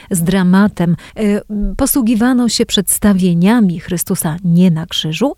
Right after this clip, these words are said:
ale jako dobrego pasterza, jako filozofa i nauczyciela, odzianego w togę. I można powiedzieć, że motyw Majestas Domini także przedstawia Chrystusa,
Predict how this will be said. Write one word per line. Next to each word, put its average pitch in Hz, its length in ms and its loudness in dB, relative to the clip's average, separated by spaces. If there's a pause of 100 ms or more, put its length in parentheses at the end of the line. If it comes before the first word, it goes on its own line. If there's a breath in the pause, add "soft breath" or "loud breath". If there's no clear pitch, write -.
ale 240 280 -2 (220)
jako 208 300 2
dobrego 175 400 -4
pasterza, 185 580 -2 (500 loud breath)
jako 220 300 2
filozofa 254 720 0
i 185 100 0
nauczyciela, 175 720 0 (260 loud breath)
odzianego 208 500 2
w - 100 -10
togę. 175 420 0 (320 loud breath)
I 220 120 4
można 262 420 2
powiedzieć, 180 680 -4 (340 loud breath)
że 196 400 2 (320 soft breath)
motyw 190 520 0
Majestas 180 640 0 (100)
Domini 196 680 2
także 262 360 -2
przedstawia 190 640 -2 (280 loud breath)
Chrystusa, 214 920 -2